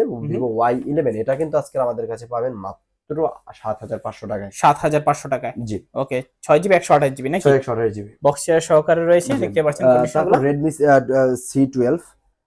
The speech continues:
Speaker 2: সি টুয়েলভ এটা কিন্তু পাইতেছেন চার জিবি চৌষট্টি জিবি, সেরা কন্ডিশনে মাত্র নয় হাজার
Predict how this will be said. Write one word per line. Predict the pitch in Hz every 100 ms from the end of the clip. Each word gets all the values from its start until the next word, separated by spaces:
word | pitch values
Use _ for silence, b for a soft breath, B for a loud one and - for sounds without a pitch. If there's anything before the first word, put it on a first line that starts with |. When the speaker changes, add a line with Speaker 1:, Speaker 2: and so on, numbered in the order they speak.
| _ -
Speaker 2:
সি | 143
টুয়েলভ | 135 160 147
এটা | 151 151
কিন্তু | 151 151
পাইতেছেন | 143 139 135 147 139 131
চার | 120 113
জিবি | 117
চৌষট্টি | 113 120 127 123
জিবি, | 107 123 156
সেরা | - 139 131
কন্ডিশনে | 135 127 131 143
মাত্র | 156 110 117 127
নয় | 107 123
হাজার | 110 117